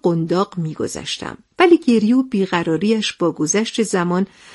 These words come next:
نه تنها تمام نشد، بلکه بیشتر شد. بردمش دکتر. سر مریم که باردار بودم، اتفاقی با صورت زمین خوردم. شکمم ضربه خورد. همین کار دستمان داد.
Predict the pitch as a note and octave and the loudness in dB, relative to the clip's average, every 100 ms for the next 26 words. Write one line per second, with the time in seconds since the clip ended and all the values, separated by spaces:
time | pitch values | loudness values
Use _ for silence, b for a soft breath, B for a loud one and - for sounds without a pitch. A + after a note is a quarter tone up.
0 | B G3 A#3 C4 E4+ D4 A#3 - F3+ D#3+ | B 2 2 2 -2 0 -2 -2 -2 -2
1 | D3+ D#3 D3+ - A#3+ G3 D#3 F3+ D#3+ A#2+ | -2 -4 -4 -6 -6 -4 -4 -6 -4 -4
2 | - - - - - - - F4 B3+ F#3+ | -4 -6 -12 -12 -14 -12 0 2 2 0
3 | D#3+ - - - - - b b b b | -2 -6 -10 -12 -20 -20 b b b b
4 | b - - F#4+ F4+ C#4 G3+ F#3 G#3 A3+ | b -4 4 6 6 6 4 4 2 2
5 | A3 F3+ F3+ E3+ F3 F3+ F3+ G3+ E4 - | 2 2 2 2 2 2 0 0 0 0
6 | B3+ B3+ B3 A#3 A#3 A3+ F4+ D#4+ C4 - | 0 2 0 0 0 0 0 0 0 -2
7 | E3+ F#3+ - D#3+ C3+ C3+ D#3 - - - | -2 -4 -4 -4 -2 -4 -6 -10 -10 -10
8 | - - C4 D4+ D4 C#4 C4 B B - | -8 -2 0 2 2 2 -2 B B -6
9 | C#3+ C#3 G#2 - - - - - - F4 | -2 -2 -4 -8 -12 -14 -16 -12 2 4
10 | F4 E4+ D#4+ - - B2 - - - - | 6 4 0 -8 -6 -6 -6 -8 -8 -8
11 | - - - - | -12 -16 -18 -20